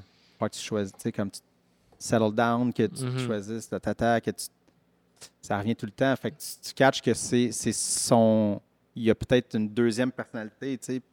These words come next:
Speaker 1: Clairement, il y a, il y a un dédoublement, un vrai dédoublement, euh, style schizophrénique, là.
Speaker 2: Ouais.
Speaker 1: Parce que quand il vo-, à un moment donné, il, il voit, euh, sa femme enceinte, quand il est en prof, mais normalement, elle la connaît, le, le, l'acteur.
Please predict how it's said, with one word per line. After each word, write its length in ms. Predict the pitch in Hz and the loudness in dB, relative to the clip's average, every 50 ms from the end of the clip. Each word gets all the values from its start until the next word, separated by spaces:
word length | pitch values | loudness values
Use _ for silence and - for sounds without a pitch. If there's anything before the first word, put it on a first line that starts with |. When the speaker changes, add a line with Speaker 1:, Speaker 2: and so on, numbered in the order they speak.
| _ _ _ _ - - | _ _ _ _ -20 -8
Speaker 1:
Clairement, 500 | - - 131 127 131 127 120 127 135 147 160 | 0 2 4 6 6 6 6 8 8 8 8
il 60 | 156 | 8
y 40 | 131 | 8
a, 80 | 120 113 | 6 6
il 80 | - | 6
y 60 | 107 110 | 6 6
a 40 | |
un 60 | 113 104 101 - | 6 6 4 4
dédoublement, 540 | - 127 117 135 123 120 120 117 110 113 123 | 4 4 6 6 6 8 8 8 8 6 4
un 220 | 131 120 110 107 | 4 4 4 2
vrai 260 | 104 104 113 117 143 | 2 2 2 0 0
dédoublement, 540 | 135 117 110 107 110 101 110 107 104 104 110 113 | 0 0 -2 -4 -4 -2 0 0 0 0 -2 -2
euh, 580 | 113 107 101 95 92 90 90 90 90 90 92 92 - - - - - _ _ _ _ _ _ | -2 -2 -2 -2 -4 -4 -6 -6 -8 -10 -10 -12 -14 -16 -18 -20 -20 _ _ _ _ _ _
style 320 | - - - - 120 113 104 | -16 -8 -2 2 2 2 2
schizophrénique, 880 | - - - 107 110 117 113 - - 120 110 107 107 110 127 127 - - | 0 -4 -2 2 2 2 2 2 -2 -2 0 2 2 2 0 -2 -4 -8
là. 120 | 113 110 120 - - | -10 -10 -8 -4 0
Speaker 2:
Ouais. 200 | 139 123 120 117 - - _ _ _ _ _ | 0 0 0 -2 -6 -16 _ _ _ _ _
Speaker 1:
Parce 200 | - 107 - - | -6 -6 -6 -2
que 220 | - 117 110 107 104 - - | 0 2 2 2 2 0 0
quand 120 | 123 120 | 0 2
il 280 | 127 127 120 113 110 107 | 2 4 2 2 0 -2
vo-, 180 | 101 117 - | -4 -6 -4
à 60 | 80 110 | -4 -2
un 20 | |
moment 120 | 110 110 | -2 -2
donné, 120 | 110 117 127 135 127 117 113 - | -2 -2 -2 -2 -4 -4 -6 -10
il, 120 | 110 110 - _ _ _ _ _ _ - | -12 -14 -14 _ _ _ _ _ _ -12
il 80 | 113 107 | -10 -10
voit, 260 | 104 110 113 117 120 | -4 0 2 4 4
euh, 460 | 120 120 117 110 107 101 95 95 92 87 | 4 4 4 4 2 2 2 0 0 -2
sa 200 | - - - - | -4 -6 -8 -8
femme 260 | - - 113 113 113 | -6 -4 -2 0 0
enceinte, 460 | 104 98 - - 135 160 185 190 156 - _ _ _ _ _ _ _ _ _ _ _ _ _ _ _ _ _ _ - | 0 -2 -2 -2 -2 -2 -2 -4 -6 -10 _ _ _ _ _ _ _ _ _ _ _ _ _ _ _ _ _ _ -6
quand 80 | - 113 | -4 -2
il 40 | 113 | -2
est 120 | - - | 0 0
en 120 | 110 101 | 0 0
prof, 380 | - - - - 123 135 135 - | 2 2 2 4 4 4 4 2
mais 80 | 120 107 | -2 -4
normalement, 320 | 104 107 107 104 107 117 | -2 0 0 0 2 2
elle 100 | 123 120 | 2 2
la 100 | 110 104 | 2 0
connaît, 440 | - - - 113 104 101 104 104 107 | -2 -2 -4 -2 -2 -2 -2 -2 -2
le, 220 | 101 92 90 87 76 | -2 -2 -2 -4 -4
le, 140 | 85 92 87 | -6 -6 -6
l'acteur. 640 | 95 98 92 - _ _ - 101 110 156 185 185 | -4 -6 -6 -8 _ _ -4 -4 -2 -2 -4 -6